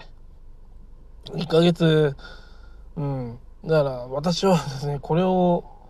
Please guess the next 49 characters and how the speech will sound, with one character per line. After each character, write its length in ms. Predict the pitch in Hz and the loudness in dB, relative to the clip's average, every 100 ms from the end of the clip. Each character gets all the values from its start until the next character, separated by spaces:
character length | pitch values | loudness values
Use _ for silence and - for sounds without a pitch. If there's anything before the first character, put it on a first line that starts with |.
| - - - | -20 -20 0
ま 160 | 170 139 | 4 4
あ、 40 | |
死 140 | - - | 0 -2
刑 160 | 185 | 0
宣 200 | 180 214 | 2 2
告 300 | 208 156 170 | 2 2 2
っ 40 | 175 | 0
て 180 | - | -2
い 40 | 156 | -2
う 20 | |
ふ 20 | |
う 60 | 147 | -2
に 240 | 135 127 120 | -4 -6 -8
受 80 | 143 | -8
け 80 | 147 | -2
取 180 | 156 143 | 0 2
り 60 | |
ま 100 | 143 | 0
し 100 | 135 | -2
た。 240 | - 117 110 - - - - - - - | -8 -12 -14 -18 -18 -18 -18 -18 -18 -2
ま 80 | 165 | 0
あ、 40 | |
結 200 | 160 156 | 0 -6
局 160 | 202 233 | -4 -4
で 100 | 208 | -4
す 100 | 165 | -2
ね、 320 | 147 143 165 - - - - - | -2 -2 -4 -8 -18 -18 -18 -10
あ 140 | 151 | -6
の、 460 | 139 135 131 131 131 139 - - - | -4 -4 -6 -6 -8 -12 -14 -16 -2
だ-、 160 | 170 | -2
助 180 | 170 196 | 0 -4
け 20 | |
る 60 | 180 | -4
気 120 | 247 | -2
が 80 | 147 | 2
な 120 | 165 | 2
い 40 | 190 | 4
ん 40 | |
だ 100 | 156 | 2
な 180 | 147 165 | 4 4
っ 60 | |
て 140 | 165 123 | 2 -6
私 420 | 117 127 151 156 | -10 -6 -4 0
は 100 | 151 | 2
思 180 | 147 143 | 2 -2
い 40 | |
ま 140 | 139 127 | -4 -6
し 100 | - | -10
た。 240 | - | -16